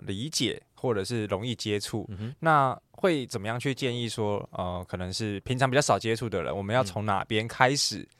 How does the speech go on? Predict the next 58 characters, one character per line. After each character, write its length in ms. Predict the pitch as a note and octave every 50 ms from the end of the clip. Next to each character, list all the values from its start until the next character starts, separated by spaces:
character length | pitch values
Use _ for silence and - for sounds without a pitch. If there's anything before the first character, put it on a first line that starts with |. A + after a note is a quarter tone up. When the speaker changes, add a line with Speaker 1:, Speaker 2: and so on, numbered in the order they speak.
| _ _ _ _ _
Speaker 1:
来 180 | G#2 G2 G2+ G2+
接 180 | A2 B2 A#2+
触 140 | A2+ C3+ B2
这 100 | A2 A#2
些 180 | G#2+ - A#2 G#2+
比 120 | G2+ F#2
较 260 | G2+ G2+ G#2 G2 G2+
新 220 | G2+ - A#2 A#2 A2+
形 160 | A2+ G2 F#2+
态 160 | G#2 A2+ G2
的 180 | F2+ F#2 F#2 G2+
艺 60 | G2
术 160 | - A2 G2
作 180 | F2 G#2+ F#2+ E2+
品 140 | - - -
呢？ 80 | - -
Speaker 2:
嗯。 80 | - - _ _ _ _ -
对 40 | F2+
啊， 160 | D#2 D#2+ D#2+ - _ _ - - _ _ _
呃， 400 | - A#2 A#2+ A#2 A#2 A#2 A#2 B2+
我， 100 | B2+ B2+
我 160 | B2+ B2 A#2+
觉 160 | A2 - C#3+
得 300 | C#3+ D#3 C#3 C3 B2 A#2
可 160 | - - A2+
能 420 | G#2 G2+ G2+ G2+ G#2 G#2 G#2+ A2 A2
大 180 | - - C#3 C3
家 260 | B2+ C3+ B2+ B2+ B2+
去 400 | - - - D3 C3 B2 A2+ A2
了 300 | G2+ G2+ G2 F#2+ G#2 G#2
解 180 | - G#2+ F#2
一 40 | F#2
下 200 | F2+ B2 A#2 A2
自 100 | G#2+ A#2+
己 140 | A2 G2 F#2
生 260 | F2 - G#2 G2+ G#2
活 200 | G2+ F2+ E2+ E2+
中， 420 | - - F#2+ F2 F2 E2+ F2 F2+ -
呃， 360 | F#2 E2 D#2+ D#2 D#2 D#2 D#2+ -
有 240 | D#2+ F2 F2 F#2
什 180 | F#2 - - F#2
么 720 | E2 D#2 D#2 D2+ D2+ D2+ C#2+ - - - - - - - _ _ _ _ _ _ _ _ _ _
需 300 | _ - - - G2+ G2+
求， 340 | G2+ - - F2+ B1+ A#1 - - _ _
就 140 | _ - C#3+
是， 160 | B2 C#3+ C#3 - -
呃， 360 | G2+ F#2 F2+ F2 E2+ E2 E2 D#2+ E2 - _ _ _ _ _ _ _
然 120 | - F#2+ A#2+
后 60 | C#3
生 180 | - - C3
活 120 | B2 A2 F#2+
中 160 | A2 A2 A2+
自 120 | G#2+ B2
己 120 | G#2 F#2 E2+
的 80 | E2
情 260 | E2 - - E2+ D#2+ E2+
绪 200 | - - F#2+ E2
啦。 200 | D#2 D2+ D2